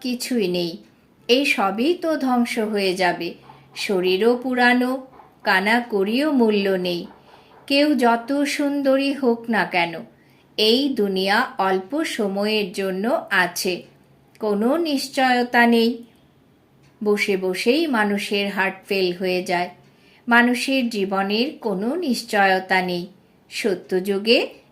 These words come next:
এসব কিছুই হবে না। যোগ বল দ্বারা তোমাদের শরীর কল্পতরুর মতো দীর্ঘস্থায়ী হবে। এখন তোমরা বাচ্চারা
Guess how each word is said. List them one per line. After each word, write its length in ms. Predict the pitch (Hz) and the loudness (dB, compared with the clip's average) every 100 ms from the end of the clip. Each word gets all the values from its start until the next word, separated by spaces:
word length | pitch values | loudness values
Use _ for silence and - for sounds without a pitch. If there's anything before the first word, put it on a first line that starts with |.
| _ | _
এসব 400 | 233 254 277 269 262 | -2 0 0 0 -4
কিছুই 420 | - 294 - 247 185 | -6 -6 -4 -4 -2
হবে 360 | 175 175 185 | -2 0 -2
না। 200 | 175 170 - _ _ - - 226 | -2 -6 -10 _ _ -20 -12 -4
যোগ 260 | 240 262 247 208 | 0 2 0 0
বল 300 | 208 233 240 | 2 2 2
দ্বারা 460 | 175 175 190 269 - - _ - | 0 2 0 0 -4 -20 _ -6
তোমাদের 520 | 208 185 180 202 247 | -2 -2 0 -2 0
শরীর 580 | - 208 190 208 269 - _ - | -2 -4 -2 -4 -6 -10 _ -4
কল্পতরুর 960 | 190 185 185 262 269 220 196 240 269 | -2 -2 -2 -4 0 0 0 0 -2
মতো 540 | 233 185 185 226 349 392 | -2 -2 -2 -2 -2 -4
দীর্ঘস্থায়ী 1040 | 254 269 269 240 208 - - 196 185 185 | -6 -6 -6 -4 -2 -4 -4 0 0 2
হবে। 380 | 180 175 175 180 - _ _ _ _ | 0 0 -2 -4 -16 _ _ _ _
এখন 440 | 202 180 - 180 175 | -2 -2 -4 -6 -4
তোমরা 400 | 190 190 190 202 | -4 -4 0 2
বাচ্চারা 720 | 208 208 208 240 233 254 | 2 0 0 2 4 4